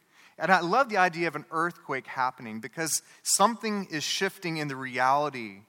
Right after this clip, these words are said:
Something is happening that can't be undone. And you know when life takes a left-hand turn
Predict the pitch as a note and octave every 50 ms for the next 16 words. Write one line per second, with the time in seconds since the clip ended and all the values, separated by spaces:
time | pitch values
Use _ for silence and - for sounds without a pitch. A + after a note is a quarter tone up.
0 | _ _ _ _ _ - - G3 G#3 G3 A3 G#3 F#3 E3 C#3+ - - E3+ E3+ F#3
1 | - F#3 E3+ E3 D#3+ D3+ C3+ C3 C3 B2 - - - - F3 E3+ E3 C#3 - D3
2 | C#3+ C#3+ D3 C3+ C3 B2 A#2 G#2+ G#2+ B2+ B2+ C3 A#2+ G#2 F#2+ F2 E2+ G2 A2+ _
3 | _ - - - - - - D#3 D#3+ D3+ D#3+ D3+ F3+ A#3 B3+ A3 F#3+ E3 D#3 D3
4 | C#3 C#3+ C3+ C3+ C3 C3 D3+ F#3+ G#3 - - - F#3 E3+ D3+ - D#3 C#3 C3 C#3
5 | D3 D3+ - - D#3+ D3 C#3 C#3 - - - C#3+ B2 A2 G#2 G#2 A2 A#2+